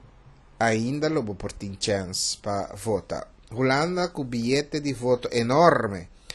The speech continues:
Mientras que na Corsou, nós também eleição com o partido, Holanda também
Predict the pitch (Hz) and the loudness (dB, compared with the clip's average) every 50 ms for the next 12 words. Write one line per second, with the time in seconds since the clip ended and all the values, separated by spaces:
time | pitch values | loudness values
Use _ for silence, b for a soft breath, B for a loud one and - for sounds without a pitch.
0 | B B B B B B - 180 185 185 180 185 175 - - 185 175 165 165 165 | B B B B B B 4 6 6 6 6 4 2 2 2 2 4 4 4 2
1 | - - 170 147 - - - - 240 240 208 165 160 175 202 202 - - - - | 2 2 2 2 2 2 4 6 6 8 8 8 6 6 4 0 -4 -12 -20 -20
2 | - _ _ - 131 143 143 - - 165 165 165 165 175 - 165 160 143 139 135 | -20 _ _ -2 -2 -2 0 0 0 4 6 6 6 6 4 2 2 2 2 0
3 | - - 156 143 147 147 - 143 127 131 139 180 170 165 - 156 - - - 160 | 0 0 2 2 0 0 0 0 2 2 0 0 -2 -2 -2 -2 -2 -2 0 0
4 | 151 143 123 123 139 147 B B B B B - 123 127 127 127 131 143 165 180 | 2 2 2 2 0 0 B B B B B -2 2 6 8 8 8 8 6 4
5 | 165 - 147 139 143 | 2 0 0 2 0